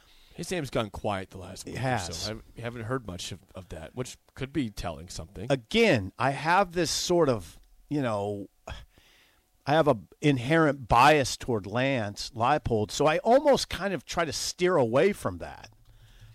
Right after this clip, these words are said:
Speaker 2: because I know I'm biased. I have no bias about Bill O'Brien,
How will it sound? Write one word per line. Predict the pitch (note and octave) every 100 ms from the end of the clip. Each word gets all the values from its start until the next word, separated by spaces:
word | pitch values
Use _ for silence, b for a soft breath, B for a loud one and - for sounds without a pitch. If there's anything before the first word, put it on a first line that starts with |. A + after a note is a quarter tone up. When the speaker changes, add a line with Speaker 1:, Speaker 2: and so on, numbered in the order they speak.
| b -
Speaker 2:
because | - D3+
I | D#3
know | D#3+ E3+
I'm | C#3+
biased. | C3+ G3 D3 - -
I | F3
have | G#3+
no | F#3+ A3+
bias | - A#2+ B2 C3 A2 G#2+
about | G2+ G2 F2
Bill | A2 A2+
O'Brien, | G2 E2 F#2+ A#2 D2+ F#2